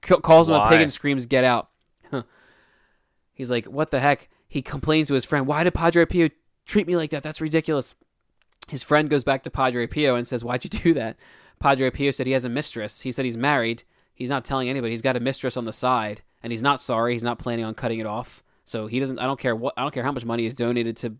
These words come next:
Speaker 1: my monastery. Like, he's gonna go to hell, and he needs to, like,
Speaker 2: Wow.
Speaker 1: repent. And that's what
Speaker 2: Yeah.
Speaker 1: I, that, all I care about is his soul.
Speaker 2: Wow.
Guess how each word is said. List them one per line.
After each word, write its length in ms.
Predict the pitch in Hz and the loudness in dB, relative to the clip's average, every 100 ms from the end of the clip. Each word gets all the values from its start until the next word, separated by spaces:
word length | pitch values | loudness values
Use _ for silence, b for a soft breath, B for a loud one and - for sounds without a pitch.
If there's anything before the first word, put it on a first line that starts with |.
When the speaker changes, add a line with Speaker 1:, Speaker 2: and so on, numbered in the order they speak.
| _ | _
Speaker 1:
my 200 | 117 110 101 | -8 -8 -6
monastery. 580 | 113 135 147 - 107 110 | -2 -2 -2 -4 -4 -4
Like, 140 | 110 110 | -6 -6
he's 180 | 127 | -8
gonna 160 | 117 131 | -4 -4
go 120 | 123 | -2
to 60 | 110 | -2
hell, 220 | 127 123 | -2 -4
and 80 | 117 | -4
he 60 | 120 | -10
needs 180 | 117 - | -10 -10
to, 80 | |
like, 100 | 104 | -6
Speaker 2:
Wow. 200 | 101 101 110 | 0 0 0
Speaker 1:
repent. 260 | 110 90 _ - | -2 -10 _ -8
And 100 | 110 | 0
that's 140 | 107 | 2
what 60 | 107 | 2
Speaker 2:
Yeah. 60 | 107 | 0
Speaker 1:
I, 40 | - | 0
that, 120 | 143 | 2
all 160 | 143 156 | 8 8
I 80 | 165 | 8
care 140 | 139 | 4
about 140 | 123 117 | 2 0
is 40 | |
his 100 | - | -4
soul. 360 | - 151 80 - | -4 -4 -6 -12
Speaker 2:
Wow. 380 | 107 98 95 | -4 -2 -2